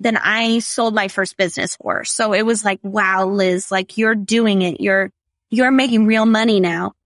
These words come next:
But at the same time, it was very stressful because, you know, twenty thousand dollars now I, now I gotta sit down and work and I can't do this email thing. I've gotta do all this copywriting thing. And I knew by the, this was, was twenty twenty-one, February twenty twenty-one. I knew by the end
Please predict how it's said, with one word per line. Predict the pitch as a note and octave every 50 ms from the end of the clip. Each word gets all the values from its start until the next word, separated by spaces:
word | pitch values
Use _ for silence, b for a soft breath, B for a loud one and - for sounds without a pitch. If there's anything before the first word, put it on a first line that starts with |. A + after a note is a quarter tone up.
| _ _ _ _ _ _ _ -
But | - C4
at | B3+ B3+ -
the | - B3+
same | - D4+ C#4+ D4+ C4+
time, | C4+ C4+ C4 C4 B3+
it | -
was | - G3 G3
very | G#3 G#3 G3 G3
stressful | - - - D4 D#4+ E4 - - A3+ G#3
because, | F3+ A3+ G3 - A#3 G3+ G3 F#3+ F#3 - -
you | - A#3+
know, | A#3+ G3+ F#3+
twenty | - - A#3+ A#3+ A#3+
thousand | A3+ A3+ G#3 G3 F#3 G3+
dollars | G3 G3+ D#4 F#4 F#4 C#4+ A#3 G3+
now | A3 G#3
I, | A#3+ C#4 C4 A#3 - -
now | - A3+ A3+
I | C4 D4+
gotta | A#3 G#3+ A3
sit | - - A#3+ -
down | A3 G#3 G3 G3
and | F#3 F#3
work | G3 C4+ F#4 G4 D#4 A#3 A#3 - - -
and | - A3+
I | G#3 G3+
can't | - - - C4 B3+ A#3+ - -
do | - G#3+ G#3+ G#3
this | F#3 G3+ G#3+ - - -
email | - E4 D#4+ D4+ A3+ G3
thing. | F3+ - - D#3+ D#3+ F3
I've | F#3 -
gotta | - G#3 G3 G#3
do | G#3+ A3 G#3+
all | G3+ F#3+ F#3+
this | A3 A3+ -
copywriting | - - E4+ F4 - A#3+ F#3+ F#3+ F3 - G3+ G#3+
thing. | - - - - - - _ _ _ _ _ -
And | A#3+ A#3+ A#3
I | A3+
knew | A#3 A#3+ B3 B3+ C4 C4+ C#4+ D4+ D#4+ E4 E4 -
by | - D4 C4
the, | A3+ A3+ - - -
this | G#3+ B3+ -
was, | - A3+ A#3 A3
was | - - A3+ -
twenty | - - - A#3+ A#3+ A#3+ C4+
twenty-one, | B3+ C#4+ C4+ B3+ C4 C4+ B3 G#3+ F#3 F3+ F#3 G3 A3
February | - - G#3 G#3+ A3+ A3 A3+ A3 A3 A3+
twenty | G#3+ - - G#3 G#3 G#3+
twenty-one. | - - G#3+ G#3+ A3 G#3+ F#3+ F3 F3+ - - -
I | G#3 G#3
knew | A#3 A#3+ B3 C#4+ D#4 D#4
by | D#4+ D4 C4+
the | B3 - -
end | - G#3+ A3 A#3 A3